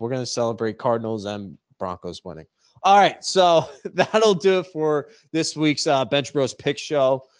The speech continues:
Go ahead, uh, follow us on, uh, Twitter and Facebook and Instagram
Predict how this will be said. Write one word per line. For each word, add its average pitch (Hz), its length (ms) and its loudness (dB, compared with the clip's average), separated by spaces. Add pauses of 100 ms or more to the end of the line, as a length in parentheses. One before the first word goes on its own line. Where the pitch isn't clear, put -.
(140)
Go 160 180 6
ahead, 147 460 2
uh, 131 260 0
follow 139 400 0
us - 420 -6
on, 120 460 -6
uh, 107 280 -4
Twitter 135 520 -2
and 107 140 -10
Facebook 127 460 -8
and 104 80 -14
Instagram 127 680 -8